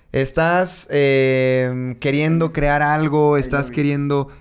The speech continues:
Speaker 1: em, pues bueno,
Speaker 2: Te lo paso, está.
Speaker 1: aquí en la formación de las matemáticas, la formación de la física, la formación de la cuántica, del todo, es como que regresa a la raíz, ya está ahí todo.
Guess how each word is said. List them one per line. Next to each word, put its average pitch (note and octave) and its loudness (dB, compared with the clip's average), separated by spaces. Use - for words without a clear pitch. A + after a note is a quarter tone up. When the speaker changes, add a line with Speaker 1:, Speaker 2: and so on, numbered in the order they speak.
Speaker 1:
em, G#2+ -4
pues B2+ -2
bueno, F3+ -2
Speaker 2:
Te C3 -10
lo B2 -14
paso, B2+ -16
está. A2 -8
Speaker 1:
aquí D3+ -2
en C#3 -2
la B2+ -2
formación C3+ -2
de C#3+ 0
las C3+ -2
matemáticas, C3+ -8
la B2 -6
formación B2+ -8
de C3+ -4
la B2 -6
física, D3 -8
la C3 -6
formación C3 -10
de D3 -8
la C3 -8
cuántica, D3+ -6
del C3+ -10
todo, G#3+ 0
es D#3 -2
como F3+ -2
que D#3 -4
regresa E3 -2
a - -2
la G#3+ -2
raíz, A3 -6
ya F3 -2
está A3 -4
ahí A3 -2
todo. F#3+ -4